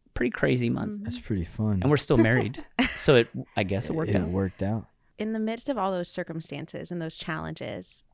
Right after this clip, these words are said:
Speaker 4: what did you go back to that would, like, ground you in the belief that this was worth persevering?
Speaker 1: I think you need to answer that.
Speaker 3: Hmm.
Speaker 1: Because for me, it was always,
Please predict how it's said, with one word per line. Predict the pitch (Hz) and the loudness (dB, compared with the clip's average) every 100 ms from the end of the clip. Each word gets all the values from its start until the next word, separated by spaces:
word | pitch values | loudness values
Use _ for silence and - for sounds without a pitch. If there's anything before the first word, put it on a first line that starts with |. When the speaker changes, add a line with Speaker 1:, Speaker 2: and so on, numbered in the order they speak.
| _ - | _ -14
Speaker 4:
what | 180 190 | -4 0
did | 220 233 | 0 0
you | 233 202 | -2 -4
go | - 170 - | -4 -6 -4
back | 170 160 - - | -2 -2 -2 -12
to | - 139 90 - - _ _ _ _ _ _ _ | -12 -10 -8 -10 -14 _ _ _ _ _ _ _
that | 180 170 170 | -4 -2 -2
would, | 170 160 - | -6 -6 -8
like, | 156 - | -12 -10
ground | - 170 170 165 160 | -6 -2 -2 -2 -4
you | 156 156 151 156 | -6 -8 -8 -8
in | 156 151 151 | -6 -6 -8
the | 156 | -8
belief | 160 151 143 | -6 -6 -6
that | - - | -8 -8
this | - 143 - | -6 -6 -6
was | 156 | -8
worth | - 110 - - | -6 -6 -8 -12
persevering? | - 127 - - - 202 - _ _ _ _ _ _ _ _ _ _ _ _ _ _ _ _ _ | -12 -12 -12 -12 -12 -14 -16 _ _ _ _ _ _ _ _ _ _ _ _ _ _ _ _ _
Speaker 1:
I | 98 | -4
think | 104 92 | -2 -2
you | 90 | 0
need | 87 85 | -2 -4
to | |
answer | 76 78 - - | -8 -10 -12 -12
that. | - - _ _ _ | -12 -14 _ _ _
Speaker 3:
Hmm. | 208 - 254 - 185 _ - 101 | -14 -12 -16 -16 -20 _ -6 2
Speaker 1:
Because | 131 151 127 | 4 4 4
for | 147 | 6
me, | 151 214 | 8 8
it | 127 | 6
was | 113 | 6
always, | 113 107 107 98 95 - - | 6 8 6 4 2 -2 -6